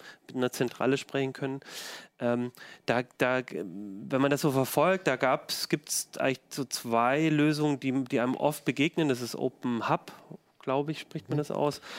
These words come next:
Speaker 1: und F H E M.
Speaker 2: Mhm.
Speaker 1: Das sind so die zwei, äh, die, glaub ich, die man so am, äh, kennt. Aber ihr habt noch mal eine, eine, eine andere, noch mal eine andere Lösung gefunden, richtig?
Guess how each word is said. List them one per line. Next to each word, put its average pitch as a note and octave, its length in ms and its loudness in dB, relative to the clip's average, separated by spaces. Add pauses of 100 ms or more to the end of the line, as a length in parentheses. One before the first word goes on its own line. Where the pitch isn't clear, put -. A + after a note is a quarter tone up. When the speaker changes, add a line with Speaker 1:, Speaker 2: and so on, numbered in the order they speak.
(160)
Speaker 1:
und B2 200 0
F - 520 -4
H C3 180 2
E B2+ 180 4
M. G3 340 0 (300)
Speaker 2:
Mhm. D#3+ 100 -2
Speaker 1:
Das - 140 -4
sind C#3 140 -2
so C3+ 100 0
die B2 100 0
zwei, C3+ 580 2 (340)
äh, B2+ 200 -2
die, C3 240 -12
glaub C#3 180 2
ich, C#3 60 2
die - 80 -6
man C#3+ 160 4
so C#3+ 120 4
am, C3 180 0
äh, - 380 -6
kennt. D3+ 320 2
Aber D#3 120 4
ihr D#3 80 6
habt F#3 180 2
noch F3+ 120 2
mal F#3 180 4
eine, E3+ 200 4
eine, E3 280 4
eine D#3+ 280 4
andere, C3 600 6
noch B2 120 0
mal D3 120 2
eine C#3+ 120 2
andere C3+ 320 4
Lösung A2 400 4
gefunden, G2+ 500 -2
richtig? D3 600 -4